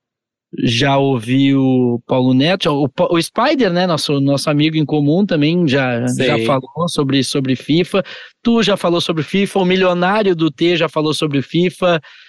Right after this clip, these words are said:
Speaker 1: o Fioravante falou sobre fifa, o Thiago da R dez falou.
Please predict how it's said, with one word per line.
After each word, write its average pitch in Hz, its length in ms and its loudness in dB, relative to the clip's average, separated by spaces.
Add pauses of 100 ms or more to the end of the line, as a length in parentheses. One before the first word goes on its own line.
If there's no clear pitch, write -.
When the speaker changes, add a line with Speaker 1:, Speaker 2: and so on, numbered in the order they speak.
(160)
Speaker 1:
o 190 80 2
Fioravante 185 840 0
falou 147 280 0
sobre 135 260 -4
fifa, 156 580 0 (360)
o 160 140 0
Thiago 180 400 0
da 156 120 0
R 143 140 0
dez 143 320 -2
falou. 139 520 2